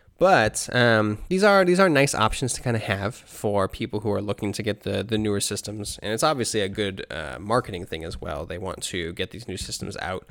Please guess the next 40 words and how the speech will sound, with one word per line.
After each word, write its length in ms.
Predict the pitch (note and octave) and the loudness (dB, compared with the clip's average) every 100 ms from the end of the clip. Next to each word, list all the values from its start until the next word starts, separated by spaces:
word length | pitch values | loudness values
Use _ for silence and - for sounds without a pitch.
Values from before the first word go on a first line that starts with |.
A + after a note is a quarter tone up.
| - - - - | -18 -18 -18 -6
and 480 | F#2+ F#2 F#2 F#2 - | -4 -2 -4 -8 -2
they 140 | G#2+ | 2
want, 480 | A2+ G#2+ - - - _ _ - - | 4 2 0 -10 -12 _ _ -8 -6
especially, 340 | A2 B2+ A2+ | 0 0 2
like, 320 | G2 F#2+ _ | -2 -4 _
people 220 | - G#2+ | -10 -6
like 100 | F#2+ | -4
GameStop, 480 | G#2 A2 - F#2 F#2+ | 0 0 0 -4 -4
they 120 | A2 | -6
want 300 | G#2 - - | -4 -6 -6
you 160 | F2+ F#2+ | -8 -8
to 120 | - | -6
go 160 | G2 F#2 | -8 -6
in 100 | F#2 | -6
and 160 | F#2 F#2+ | -8 -6
buy 320 | D#2+ F2 F2 | -6 -4 -6
these 340 | D#2 E2 D#2+ - | -8 -10 -8 -8
new 360 | G2 G2 F#2+ | -8 -6 -6
and 200 | F#2+ F#2 | -8 -10
great 240 | G2 F#2 - | -6 -6 -6
things. 380 | F2+ E2 D#2+ - | -10 -10 -12 -12
If 140 | A2 | -2
you 60 | A#2+ | 2
already 120 | A2 | 0
have 400 | - G#2 G2+ G2+ | 0 0 0 -2
a 80 | G2 | -8
Switch, 420 | - F#2+ F#2+ - _ - _ | -6 -6 -8 -12 _ -20 _
you 100 | A2+ | -4
don't 100 | G#2+ | -2
really 200 | G2+ G2+ | -2 -6
have 460 | F#2+ - G2 G2 F2+ | -6 -2 2 0 0
as 200 | G#2+ G#2 | -4 -4
many 320 | G2+ G2+ A2 | -4 -2 0
reasons 540 | A2 A2+ A2 A2+ A2+ - | 0 0 -2 -4 -4 -6
to 500 | - A2 G#2+ G#2+ - - | -2 0 2 0 -4 -4
upgrade 400 | A2 - A2+ A2+ | -2 2 2 2
to 100 | A2 | -2
the 80 | G2+ | 0
newer 260 | G#2 A2 | 2 4
one, 280 | A#2 A#2+ | 2 -2